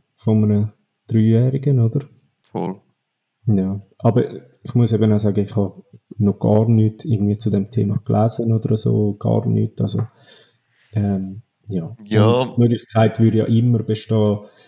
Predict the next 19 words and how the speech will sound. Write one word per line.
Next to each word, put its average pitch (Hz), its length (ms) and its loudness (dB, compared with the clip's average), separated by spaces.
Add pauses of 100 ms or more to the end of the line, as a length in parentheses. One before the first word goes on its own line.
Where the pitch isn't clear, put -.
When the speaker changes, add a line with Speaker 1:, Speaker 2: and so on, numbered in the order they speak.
(220)
Speaker 1:
eben 104 180 0
wie 110 100 0
du 104 100 -2
sagst, 107 420 -2
man 104 120 0
merkt's 104 500 -2
ja, 104 120 2
ah, 107 500 2
es 107 140 -6
geht 110 180 -10
langsam 98 380 -2
los, 98 320 -2
dann 98 280 0
würde 98 200 0
man 92 120 -4
quasi 98 360 -6
wie 98 100 -4
sagen, 98 360 -6
okay, 101 400 -6